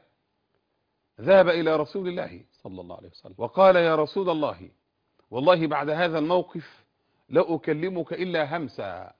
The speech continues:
Speaker 2: <laughs>
Speaker 1: وفي رواية:
Speaker 2: الله، الله،
Speaker 1: "لا
Speaker 2: الله،
Speaker 1: أكلمك
Speaker 2: الله.
Speaker 1: إلا كأخي السرار"،
Speaker 2: مم.
Speaker 1: أي كمن يهمس في أذن صاحبه بحديث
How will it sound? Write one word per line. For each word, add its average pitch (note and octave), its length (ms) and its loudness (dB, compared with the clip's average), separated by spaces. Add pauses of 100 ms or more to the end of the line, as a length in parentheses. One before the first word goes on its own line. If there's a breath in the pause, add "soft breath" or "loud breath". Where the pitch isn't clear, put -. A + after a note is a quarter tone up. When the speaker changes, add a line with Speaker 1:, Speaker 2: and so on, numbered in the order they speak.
(160)
Speaker 2:
<laughs> - 260 -8
Speaker 1:
وفي F3+ 260 -2
رواية: E3 560 0
Speaker 2:
الله، A#2+ 440 -6
الله، A#2 100 -12
Speaker 1:
"لا D#3 80 6
Speaker 2:
الله، F3 180 0
Speaker 1:
أكلمك F3+ 600 -4
Speaker 2:
الله. D3+ 120 -6 (140)
Speaker 1:
إلا E3+ 500 -6 (400)
كأخي D#3+ 420 -6
السرار"، B2+ 840 -10
Speaker 2:
مم. G2+ 340 -10 (400)
Speaker 1:
أي B2+ 100 -4
كمن E3+ 380 -2
يهمس D#3 500 -4 (360)
في B2 120 -6
أذن C#3+ 560 -4
صاحبه C#3 640 -6
بحديث D#3 680 -10